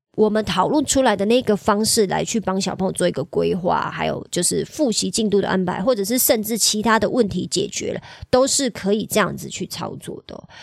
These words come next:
然后学会拒绝家长，请你要先明确自己跟小朋友的时间表，然后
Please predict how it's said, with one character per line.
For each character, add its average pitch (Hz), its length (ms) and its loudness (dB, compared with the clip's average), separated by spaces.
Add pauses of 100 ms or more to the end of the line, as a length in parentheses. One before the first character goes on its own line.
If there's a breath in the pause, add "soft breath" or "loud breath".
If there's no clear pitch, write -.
(160 loud breath)
然 190 140 -2
后 247 180 2
学 240 320 2
会 339 220 2
拒 285 200 0
绝 196 320 -2 (140)
家 233 220 2
长， - 180 -2 (300 loud breath)
请 277 280 2
你 277 140 4
要 233 160 0
先 233 300 4
明 214 360 2
确 269 280 2
自 277 240 -2
己 185 160 -4
跟 202 180 2
小 202 240 0
朋 202 140 2
友 214 40 4
的 180 120 -2
时 - 180 0
间 294 240 2
表， - 320 0 (280 loud breath)
然 170 180 -2
后 214 160 4